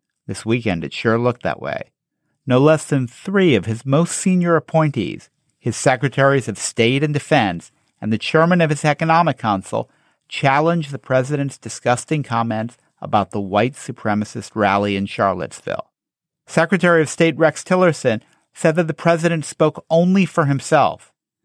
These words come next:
Now, usually, you'd say something like that if you were about to resign or expecting to be fired.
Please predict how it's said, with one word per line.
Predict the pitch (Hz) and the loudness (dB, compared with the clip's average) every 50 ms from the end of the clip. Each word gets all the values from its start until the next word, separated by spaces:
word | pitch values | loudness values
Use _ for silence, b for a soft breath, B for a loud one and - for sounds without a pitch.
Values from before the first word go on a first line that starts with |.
| _ _ _ _ _ - | _ _ _ _ _ -2
Now, | 139 | -2
usually, | 143 147 175 208 226 208 160 135 107 104 101 | 0 2 2 2 0 0 -2 -2 -2 0 0
you'd | 110 123 147 151 | 0 0 0 0
say | - - 185 175 | 0 0 0 0
something | 156 - 180 170 - 175 160 156 | 2 0 -2 0 0 -2 0 2
like | 156 147 147 - | 2 2 2 2
that | 160 147 147 147 | 2 2 4 2
if | 143 123 - | 2 0 -2
you | - 151 151 | -2 0 2
were | 147 151 147 | 2 4 4
about | 139 117 107 135 160 156 - | 4 4 4 2 2 0 -2
to | - 139 | -4 -4
resign | 120 113 101 117 143 151 165 160 120 87 78 - | -4 -4 0 2 2 2 4 2 0 -2 -4 -4
or | 85 98 | -4 -4
expecting | 110 - - - - 143 - - 143 131 | -4 -6 -2 -2 0 0 0 -2 -6 -6
to | 117 - | -6 -6
be | 120 117 107 | -6 -6 -6
fired. | - - - 131 131 120 98 - - - | -4 0 2 2 2 2 0 -2 -6 -12